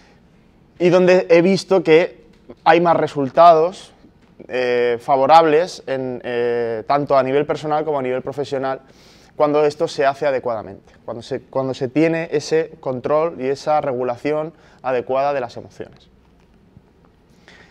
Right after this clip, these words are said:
Porque además eso afecta a la, al, a las otras habilidades.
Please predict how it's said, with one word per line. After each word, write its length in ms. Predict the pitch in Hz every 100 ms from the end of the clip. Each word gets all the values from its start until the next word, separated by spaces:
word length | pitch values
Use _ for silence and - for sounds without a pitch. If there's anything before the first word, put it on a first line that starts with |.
| _ _ _ _ _ _
Porque 220 | 170 190
además 520 | 208 208 208 208 - - _ _ _ _ _ _ _
eso 200 | 180 175
afecta 380 | 185 196 185 190
a 40 | 160
la, 80 | 147
al, 520 | - 143 139 139 131
a 100 | 139
las 160 | 139 180
otras 220 | 160 143
habilidades. 760 | 139 147 214 120 95 - -